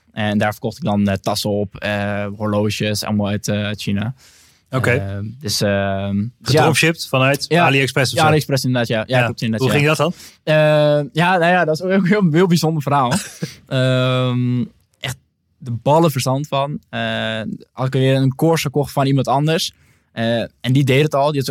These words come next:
Speaker 1: ook, ook bepaalde Instagram pages. En die
Speaker 2: Mhm.
Speaker 1: guy, die had ook echt nou, een miljoen volgers plus. En die verkocht al courses over Instagram growth, eh, dropshipping, ehm, en nog wat andere dingetjes. Dus ik had inderdaad die van dropshipping en e-,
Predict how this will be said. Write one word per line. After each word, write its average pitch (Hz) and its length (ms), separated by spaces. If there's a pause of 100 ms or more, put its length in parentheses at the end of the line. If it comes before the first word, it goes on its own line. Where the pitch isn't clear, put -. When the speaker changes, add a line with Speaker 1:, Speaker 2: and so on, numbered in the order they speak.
Speaker 1:
ook, 135 80
ook 127 120
bepaalde 123 320
Instagram 123 320
pages. 117 440
En 107 100
die 107 100
Speaker 2:
Mhm. 113 100
Speaker 1:
guy, 113 160
die 110 100
had 107 140
ook 107 120
echt 123 180 (320)
nou, 107 160
een 101 80
miljoen 117 260
volgers 120 420
plus. 131 320 (640)
En 110 180
die 113 100
verkocht 139 260
al 131 120
courses 139 420
over 123 180
Instagram 120 420
growth, 117 440
eh, 104 600 (180)
dropshipping, 113 720 (640)
ehm, 107 720 (120)
en 101 120
nog 107 80
wat 107 100
andere 107 180
dingetjes. 104 500
Dus 104 100
ik - 80
had 113 140
inderdaad 113 280
die 113 140
van 107 100
dropshipping 113 480
en 104 80
e-, 110 140